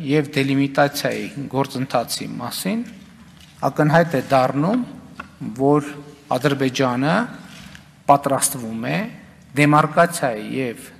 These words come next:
դելիմիտացիայի գործընթացների համատեքստում որոշակի խնդիրներ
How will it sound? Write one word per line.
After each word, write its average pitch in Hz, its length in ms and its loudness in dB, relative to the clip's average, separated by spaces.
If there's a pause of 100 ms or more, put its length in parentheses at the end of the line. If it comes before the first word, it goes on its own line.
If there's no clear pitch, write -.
(140)
դելիմիտացիայի 135 920 -2 (520)
գործընթացների 127 960 -2
համատեքստում 127 840 -4 (1600)
որոշակի 180 640 4 (720)
խնդիրներ 170 760 2